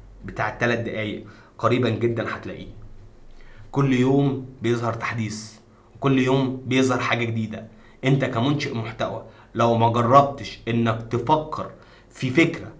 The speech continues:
تخلي جمهورك يجيلك، فأنت بتخسر. تعالوا بقى معايا نبص على استلهام الأفكار. بص وأنت بتستلهم الأفكار هيجيب لك إيه؟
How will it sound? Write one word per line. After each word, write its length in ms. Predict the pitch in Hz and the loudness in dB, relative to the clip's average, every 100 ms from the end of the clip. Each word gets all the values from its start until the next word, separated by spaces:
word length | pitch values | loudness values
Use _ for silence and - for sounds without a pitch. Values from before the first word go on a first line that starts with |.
| - - | -14 -4
تخلي 460 | 123 - 143 135 | -2 2 4 4
جمهورك 520 | 131 127 127 165 165 | 2 2 4 4 2
يجيلك، 560 | 131 131 185 226 226 - - - - | 0 0 4 4 4 -8 -18 -20 -4
فأنت 220 | 135 131 | -2 0
بتخسر. 420 | - - 95 - - - - - - - | -4 -8 -10 -10 -14 -16 -20 -20 -10 0
تعالوا 260 | 107 147 | 4 6
بقى 200 | 143 147 | 4 2
معايا 420 | 123 117 165 185 - - - | 0 2 2 2 0 -12 -4
نبص 360 | 117 120 151 - | 0 0 2 2
على 260 | 110 110 | 4 2
استلهام 440 | 117 - 113 143 147 | -4 -6 -4 2 2
الأفكار. 500 | - - - 92 - - - - - | 2 -4 -6 -8 -8 -14 -20 -20 -6
بص 220 | 123 180 139 | 2 2 4
وأنت 240 | 147 147 | 4 4
بتستلهم 460 | - - 180 185 170 | -2 0 2 4 4
الأفكار 360 | - - 190 196 | 0 2 2 4
هيجيب 260 | 143 175 | 2 4
لك 160 | 175 175 | 2 2
إيه؟ 180 | 254 | -4